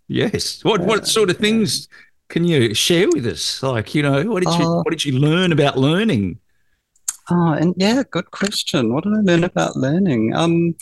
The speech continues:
Speaker 1: Way
Speaker 2: well, there was
Speaker 1: back
Speaker 2: a lot of
Speaker 1: then.
Speaker 2: lot of preparation that went into it for
Speaker 1: Oh, yes.
Speaker 2: teachers. Um, you know, as a child,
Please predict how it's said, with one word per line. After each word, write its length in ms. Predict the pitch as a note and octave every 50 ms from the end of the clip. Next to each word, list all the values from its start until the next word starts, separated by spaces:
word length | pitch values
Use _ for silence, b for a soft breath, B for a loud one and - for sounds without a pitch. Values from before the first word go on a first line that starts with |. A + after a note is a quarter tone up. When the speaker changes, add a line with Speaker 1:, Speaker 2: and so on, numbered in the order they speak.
| B B B B B
Speaker 1:
Way 120 | C#3 D3
Speaker 2:
well, 60 | D#3+ G3+
there 100 | G3+ G3
was 100 | E3 G3
Speaker 1:
back 20 |
Speaker 2:
a 40 | G3+
lot 120 | A3 C4
of 60 | G#3
Speaker 1:
then. 340 | A#3+ C#4 B3 A2+ G2+ G2 - - _ _ - - _ _ _ _ _ -
Speaker 2:
lot 220 | F3 - F#3 F#3
of 80 | - -
preparation 840 | - - G3+ F#3 - F3+ D#3+ C#3+ C3 A#2+ C3+ E3+ - - - B3 A#3 G#3+
that 200 | D#3 C3+ - C#3+
went 180 | C#3+ C3 B2
into 420 | B2 A#2 A#2+ C3 - - C#3+ B2 G#2+
it 200 | G#2+ G#2 - - -
for 80 | - C3+ - - -
Speaker 1:
Oh, 140 | D3 C#3
yes. 140 | C3 A2+ G2
Speaker 2:
teachers. 440 | F#2 A2+ - A2+ A2 - - - - B B B B B B B -
Um, 220 | - D3 C#3+ C#3+ D3+
you 100 | D#3+ E3+
know, 140 | E3 C3+ B2+
as 260 | C3 C#3 D3 D3+ -
a 60 | C#3+
child, 640 | - - - B2 A2 A2 A2+ A#2 A#2 A#2 G#2+ - -